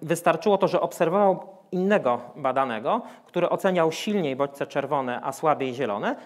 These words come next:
żeby on też czuł, że te czerwone są silniejsze niż te zielone. Ale najciekawszy był efekt dotyczący płci. Mianowicie okazało się, że niezależnie od płci badanych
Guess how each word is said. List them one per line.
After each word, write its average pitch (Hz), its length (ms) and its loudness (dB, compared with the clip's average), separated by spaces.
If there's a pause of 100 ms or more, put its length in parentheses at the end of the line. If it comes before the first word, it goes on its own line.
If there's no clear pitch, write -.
żeby 165 220 2
on 190 180 0
też - 260 -2
czuł, 185 420 2 (260)
że 165 120 -2
te 175 120 2
czerwone 180 460 0
są 165 340 0
silniejsze 175 760 -2
niż 139 260 -8
te 175 260 0
zielone. 139 520 -2 (380)
Ale 170 120 2
najciekawszy 165 520 2
był 180 160 -2
efekt 175 260 -2
dotyczący 156 440 -6
płci. 156 400 -4
Mianowicie 123 460 -6
okazało 165 440 2
się, - 180 -12 (320)
że 156 120 2
niezależnie 175 500 2
od 170 100 -4
płci 180 340 -6
badanych 139 720 2